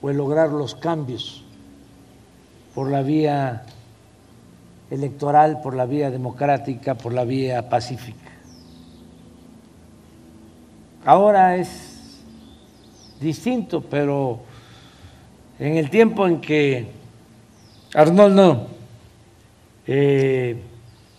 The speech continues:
optó, decidió, eh,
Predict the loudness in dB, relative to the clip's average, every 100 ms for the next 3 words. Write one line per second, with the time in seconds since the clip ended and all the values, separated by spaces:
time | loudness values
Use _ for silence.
0 | _ _ -8 2 2 2 6 8 8 4
1 | -2 -2 -4 2 4 4 2 -4 -18 -20
2 | -20 -20 -20 -20 -20 -20 -20 -20 -20 -20
3 | -14 -10 -8 -8 -6 -8